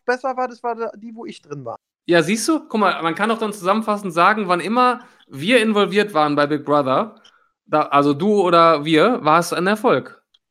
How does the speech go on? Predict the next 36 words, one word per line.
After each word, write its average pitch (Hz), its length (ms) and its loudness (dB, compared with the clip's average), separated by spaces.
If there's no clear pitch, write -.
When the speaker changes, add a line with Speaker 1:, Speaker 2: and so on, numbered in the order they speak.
Speaker 1:
Ja, 202 340 2
auch 202 140 2
die 170 60 -4
Speaker 2:
Ja. 147 120 2
Speaker 1:
eine 226 120 -4
Staffel, 233 300 -6
wo 214 60 -10
die 196 100 -12
liebe 196 160 -10
Katja 330 300 -6
drin 170 200 -8
war, 156 100 -2
ging 147 220 -14
auch 311 220 -6
super 151 280 -10
gut 139 220 -18
ab. 135 160 -8
Speaker 2:
Ja, 185 160 0
stimmt, 226 200 -6
da 147 80 0
warst 143 180 -2
du 202 60 -2
auch 226 120 -2
involviert, 120 480 -6
ja. 170 380 -8
Speaker 1:
Ja. 202 180 0
Speaker 2:
Also 139 260 0
das 139 160 -2
ist 156 120 -8
schon 202 120 -2
irgendwie 202 220 -2
ein 202 40 0
roter 202 260 -4
Faden, 202 340 -4
finde 110 260 -8
ich. - 180 -14